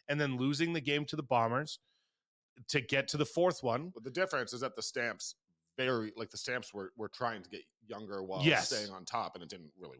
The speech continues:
Speaker 2: work.
Speaker 1: No, and the, are, and the, the Bombers have not done that. The
Speaker 2: Yeah.
Speaker 1: Bombers have stayed old, and they've gotten old,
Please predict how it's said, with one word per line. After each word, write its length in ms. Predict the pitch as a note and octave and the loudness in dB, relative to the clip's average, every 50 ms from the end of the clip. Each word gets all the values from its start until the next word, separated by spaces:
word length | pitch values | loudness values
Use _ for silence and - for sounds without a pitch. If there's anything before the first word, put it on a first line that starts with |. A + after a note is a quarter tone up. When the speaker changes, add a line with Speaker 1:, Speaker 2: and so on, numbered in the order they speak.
| C2+ C2+ | -4 2
Speaker 2:
work. 120 | - D#3+ | 6 8
Speaker 1:
No, 240 | F3 E3 C#3+ A2 G#2+ - | 10 10 10 8 6 6
and 220 | D3 D3+ D#3 D#3 | 6 8 8 8
the, 100 | D#3+ D#3+ | 8 10
are, 200 | D3 D#3+ E3+ E3+ | 10 10 10 10
and 280 | D#3 D#3 D#3+ D#3 D3+ D3 | 10 8 6 4 4 6
the, 220 | D3 D3 C#3+ C3 A#2 | 6 6 6 6 4
the 80 | C#3+ | 2
Bombers 360 | B2 D3+ D#3 D#3+ E3+ E3+ - | 6 8 8 8 8 6 4
have 120 | - D#3 C#3 | 4 2 4
not 180 | D#3 D#3+ D#3 - | 4 4 4 6
done 180 | F#3+ G3 F3+ | 6 6 6
that. 220 | C#3 A#2 G#2+ B2 - - | 6 4 2 0 -2 -4
The 40 | C3 | -2
Speaker 2:
Yeah. 60 | A2 | 2
Speaker 1:
Bombers 320 | B2+ C3 C3 C3+ C#3 B2+ - | 4 4 4 4 4 2 2
have 100 | C3+ A#2+ | 0 0
stayed 440 | - - - C#3 C3+ C#3 C#3 C3+ C3 | 0 0 0 2 2 2 2 2 0
old, 440 | A#2 C#3 D3+ D#3 C#3+ A#2+ A2+ A2 A#2 - | 2 4 4 6 4 4 2 0 -2 -4
and 140 | G#2+ A2+ A#2 | -2 -2 0
they've 180 | B2 B2 G#2+ - | 0 -2 -2 0
gotten 400 | - A2+ A#2 B2+ A#2+ C3 C3 C3 A2 | 2 4 6 6 4 2 -4 -4 0
old, 360 | B2 B2+ C#3 D3+ B2+ - - | 2 4 4 2 2 -2 -8